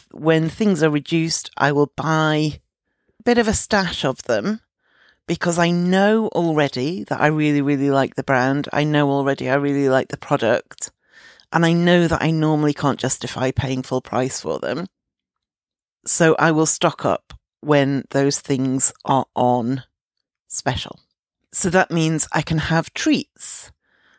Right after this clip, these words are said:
that I wouldn't be able to justify the cost of otherwise, for instance. That's an example of a time when it can be good to have a bit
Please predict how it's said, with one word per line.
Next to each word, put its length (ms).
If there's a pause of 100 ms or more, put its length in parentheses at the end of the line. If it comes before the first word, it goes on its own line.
(140)
that 300 (140)
I 120
wouldn't 400 (640)
be 80
able 220
to 120
justify 500
the 100
cost 360
of 240
otherwise, 680 (140)
for 160
instance. 720 (800)
That's 440 (100)
an 140
example 720 (1120)
of 540 (200)
a 120
time 640 (320)
when 160
it 120
can 200
be 140
good 260 (100)
to 520 (880)
have 200
a 120 (280)
bit 640